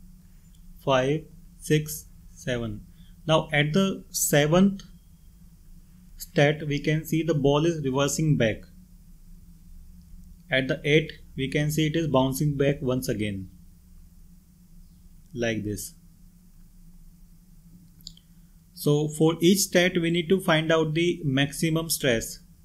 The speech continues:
and we can see maximum stress will be like this.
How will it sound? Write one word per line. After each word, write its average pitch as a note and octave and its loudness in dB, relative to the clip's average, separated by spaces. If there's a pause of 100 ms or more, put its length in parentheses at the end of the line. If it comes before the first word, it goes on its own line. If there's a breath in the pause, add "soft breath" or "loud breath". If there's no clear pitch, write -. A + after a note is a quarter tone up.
(100)
and C#3 -4
we D#3 -2
can E3+ -2
see F#3 0
maximum D#3+ 0
stress D#3+ -2
will D#3+ 0
be E3 2
like C3+ 0
this. A2 -6